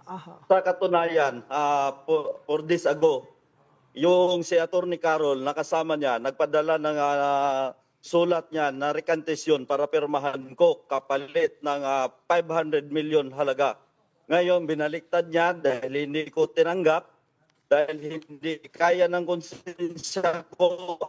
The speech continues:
Speaker 2: at, ah, ano ako sa mga
Speaker 1: Hello, sir?
Speaker 2: namatayan.
Speaker 1: Sorry.
Speaker 2: Ah, kaya sabi ko, ang fake billionaire ko daw, ah, sa si,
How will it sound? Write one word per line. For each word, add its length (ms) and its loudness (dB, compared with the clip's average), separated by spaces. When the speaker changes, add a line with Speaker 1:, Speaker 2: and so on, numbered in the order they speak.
Speaker 2:
at, 240 -10
ah, 800 -6
ano 400 -8
ako 400 -10
sa 400 -8
mga 560 -6
Speaker 1:
Hello, 480 -8
sir? 320 -4
Speaker 2:
namatayan. 800 0
Speaker 1:
Sorry. 400 -8
Speaker 2:
Ah, 480 0
kaya 240 2
sabi 400 -4
ko, 240 4
ang 160 -2
fake 320 -2
billionaire 560 0
ko 160 0
daw, 320 -2
ah, 80 -6
sa 160 2
si, 240 -6